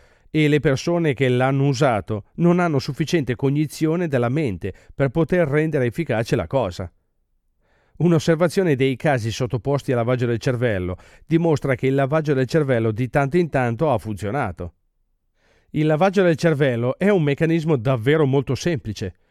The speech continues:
non c'è niente di molto complicato. Fate sì che un tizio concordi sul fatto che qualcosa potrebbe essere in un certo modo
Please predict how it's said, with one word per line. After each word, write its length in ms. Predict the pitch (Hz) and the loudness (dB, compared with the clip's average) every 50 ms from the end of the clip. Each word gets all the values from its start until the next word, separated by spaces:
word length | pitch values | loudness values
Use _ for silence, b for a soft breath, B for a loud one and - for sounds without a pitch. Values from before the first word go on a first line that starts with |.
| _ _ | _ _
non 220 | - 131 151 160 143 | -4 -2 0 0 0
c'è 220 | - - 170 156 | -2 -2 -2 0
niente 460 | 139 131 135 160 196 220 214 - 233 | 0 0 0 0 0 -2 -2 -4 -4
di 100 | 202 214 | -4 -2
molto 300 | 180 127 120 123 120 151 | -2 -2 -2 -2 -2 -4
complicato. 680 | 120 127 117 101 110 104 - 135 120 - - - 90 - b b b b b b b b b b b b | -4 -4 -6 -6 -6 -8 -6 -6 -8 -8 -10 -14 -16 -16 b b b b b b b b b b b b
Fate 220 | - 175 - 185 | -2 -2 -2 -2
sì 220 | 151 - 160 147 120 | -2 -2 -2 -2 0
che 140 | - 147 147 | 2 2 2
un 200 | 160 175 170 151 | 2 2 0 -2
tizio 500 | - 196 180 151 - - 185 190 185 - | -2 -2 -2 -2 -2 0 -2 -2 -2 -2
concordi 580 | - - 220 226 214 - 160 147 135 117 143 135 | -2 -2 0 0 0 0 2 2 2 2 -2 -4
sul 180 | - 175 180 | -4 -4 -4
fatto 260 | - 170 143 139 - | -2 -2 -2 -2 -2
che 140 | 120 123 135 | -2 -4 -2
qualcosa 420 | - 175 175 156 - 143 143 165 170 | -2 -2 -2 -2 0 -2 -2 -2 -2
potrebbe 420 | - 139 - 131 127 117 123 117 | -4 -4 -4 -4 -4 -2 -2 -2
essere 340 | 127 135 135 - 156 139 143 | -2 -2 -2 -4 -2 -2 -2
in 100 | 131 120 | 0 0
un 100 | 117 110 | -2 -2
certo 300 | - 135 123 - - 127 | -2 -4 -4 -4 -2 -2
modo 400 | 156 190 185 127 101 98 98 | 0 0 0 0 -2 -4 -8